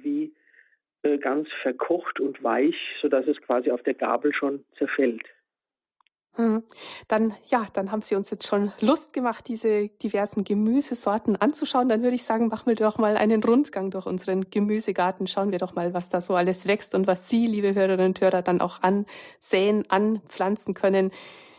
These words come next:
Speaker 2: Ja, und da ist doch ein Pflänzchen, das so mit von der ersten Partie ist im Frühjahr, das so ziemlich früh seine Blätter auch rausstreckt aus der Erde, der Bärlauch.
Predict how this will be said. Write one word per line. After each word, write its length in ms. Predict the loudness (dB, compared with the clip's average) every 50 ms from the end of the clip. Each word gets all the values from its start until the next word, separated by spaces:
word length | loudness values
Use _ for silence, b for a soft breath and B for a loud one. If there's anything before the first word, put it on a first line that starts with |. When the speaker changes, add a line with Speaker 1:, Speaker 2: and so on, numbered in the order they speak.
| B B B
Speaker 2:
Ja, 220 | 0 2 2 2
und 120 | 2 2 2
da 100 | 2 2
ist 180 | 2 0 -2
doch 160 | -4 -4 -4
ein 300 | 0 2 2 2 2 0
Pflänzchen, 840 | -4 -4 0 2 2 2 2 0 0 2 4 4 4 4 4 2 0 B B B B -2
das 180 | -2 -2 0
so 80 | 0 2
mit 220 | 2 2 0 -2
von 180 | -2 0 2 4
der 140 | 4 4 4
ersten 280 | 4 2 2 -2 -4
Partie 360 | 0 0 -2 -2 0 -2 0
ist 160 | 0 0 -2 0
im 120 | -2 -2
Frühjahr, 420 | -2 -2 -2 2 4 4 4 4
das 200 | 2 0 -4 -2
so 300 | -2 -2 0 0 0 0 -2 -6 -16 -18 -18 -18 _
ziemlich 480 | -2 0 2 4 4 2 0 -4 -10 -12 -8 -8 -8
früh 380 | -8 -8 -2 0 2 4 4 4
seine 300 | 4 2 2 2 2 0
Blätter 400 | -2 -2 -2 0 0 0 0 0
auch 200 | -2 -2 -2 -2
rausstreckt 800 | -2 -2 -4 -6 -10 -6 -4 -4 -4 -4 -6 -16 -16 -16 -16 b b b b b -4
aus 180 | -4 -4 -2 -2
der 160 | -2 0 2
Erde, 200 | 2 2 2 2
der 140 | 0 0 0
Bärlauch. 540 | 2 0 0 0 0 -2 -4 -6 -8 -12